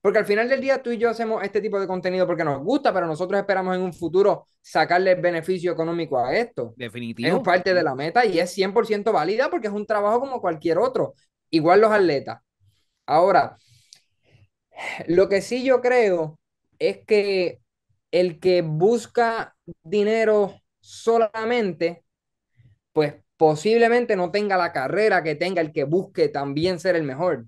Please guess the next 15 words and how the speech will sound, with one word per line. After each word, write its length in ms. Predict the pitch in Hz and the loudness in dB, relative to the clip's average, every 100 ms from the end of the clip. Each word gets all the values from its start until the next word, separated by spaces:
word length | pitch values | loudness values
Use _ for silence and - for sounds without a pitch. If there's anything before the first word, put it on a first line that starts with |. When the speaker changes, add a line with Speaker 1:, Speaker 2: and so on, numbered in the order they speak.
| - | -10
Speaker 1:
también 680 | 127 135 180 175 139 123 _ - _ | -6 0 0 0 -4 -10 _ -20 _
hacer 280 | 143 147 175 | -10 -4 -2
su 100 | 156 | 0
legado, 460 | 147 135 170 165 151 | 2 4 4 2 2
también 520 | 139 135 147 170 160 | -2 -2 -4 -4 -2
marcar 480 | 151 139 120 165 180 | -2 -2 0 2 2
y 100 | 165 | 0
dejar 280 | 147 135 160 | -2 -2 -4
su 140 | 165 | -4
huella 300 | 143 165 160 | 0 0 2
en 80 | 151 | -2
el 100 | 147 | -6
boxeo, 420 | 123 - - 165 131 | -8 -10 -2 0 0
¿me 100 | 123 | -2
entiendes? 380 | 135 202 127 | -2 -2 -4